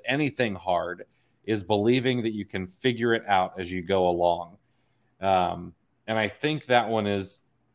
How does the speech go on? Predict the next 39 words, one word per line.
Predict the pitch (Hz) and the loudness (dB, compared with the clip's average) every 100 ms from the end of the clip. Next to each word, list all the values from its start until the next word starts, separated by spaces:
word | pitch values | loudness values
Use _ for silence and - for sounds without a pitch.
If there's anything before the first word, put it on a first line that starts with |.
| _ _ - | _ _ -20
I | |
think | 101 151 139 | -4 -2 0
it's | 135 - | -2 -4
really, | 95 101 113 117 98 92 90 | -8 -2 4 4 6 2 0
really | 92 104 95 90 | 2 2 4 2
important | 90 - 104 92 90 92 | 0 0 2 2 -6 -6
to | 107 95 90 87 | 0 2 2 0
believe | 98 90 90 87 | -2 0 0 -2
that. | 87 78 - _ _ _ _ _ | -8 -12 -14 _ _ _ _ _
Uh, | - 62 55 - | -14 -12 -16 -14
you | 101 101 | -6 -2
know, | 95 | 2
as | 104 101 | 2 6
entrepreneur, | 117 120 98 104 113 117 | 6 6 0 0 2 4
we | 120 | 4
talk | 123 147 135 | 6 8 6
about | 135 123 113 | 6 4 6
entrepreneurs | 113 - 107 110 107 101 | 2 0 -2 2 2 0
being | 110 113 104 | 0 0 0
the | 98 | -4
people | 110 107 104 | -4 -2 -2
who | 101 98 92 - - _ | 2 2 0 -4 -20 _
jump | - 123 131 | 2 4 6
out | 123 | 4
of | 107 | 4
an | 107 | 2
airplane | 117 120 127 117 113 104 | 2 2 0 0 0 -2
and | 92 | -4
figure | - 123 107 | -2 0 4
out | 107 101 | 4 4
how | 101 98 | 2 0
to | 95 113 101 98 | 0 0 2 0
build | 92 101 117 104 | 0 4 6 4
a | |
parachute | - 107 104 101 113 101 | 0 0 0 -2 -2 0
on | 101 | 0
the | 95 | 2
way | 98 98 | 0 2
down. | 95 92 92 92 | 2 2 0 -6